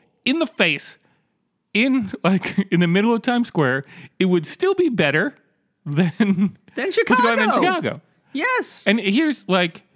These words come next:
Speaker 1: th-, there's, there's a bunch of things wrong. The, the thing that, the first, like, I was halfway through the tweet before I started getting mad.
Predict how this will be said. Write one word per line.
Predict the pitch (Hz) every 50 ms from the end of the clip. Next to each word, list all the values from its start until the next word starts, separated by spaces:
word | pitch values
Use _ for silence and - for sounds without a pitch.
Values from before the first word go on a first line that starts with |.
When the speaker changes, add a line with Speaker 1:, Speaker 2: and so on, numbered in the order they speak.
| _ _ _ -
Speaker 1:
th-, | 226 240 226 220
there's, | 233 330 339 302 - - _ _ _ _ _ _ _ _ _ _ _ _ _ _ _ _ _ _ _ _ _ _ _ _ _ -
there's | - 254 294
a | 233
bunch | 226 247 233 -
of | 220 175 175
things | 185 170 147 143
wrong. | 139 123 110 90 - _ _ _ _ _ _ _ _ _ _ _ -
The, | 165 185 202 196 185
the | 180 196 185
thing | 185 - 262 277 269
that, | 254 226 208 _ _ _ _ _
the | - 170
first, | 170 - 254 269 277 262 - 175
like, | 175 175 160 - _ _ _ -
I | 185
was | 233 294 262
halfway | - 240 233 240 - 233 226
through | 202 220 202
the | 175 151
tweet | - - 196 160 135 -
before | - 147 135 _ _ _ - 180 170 170 170 160 160 151 - _ _ _ _ _ _ _ _ _ _ _ -
I | 143 147 147 139 131 123 123 - _ _ _ _ _ _ _
started | _ - - 180 160 151 147
getting | 147 135 131 123
mad. | 123 107 92 -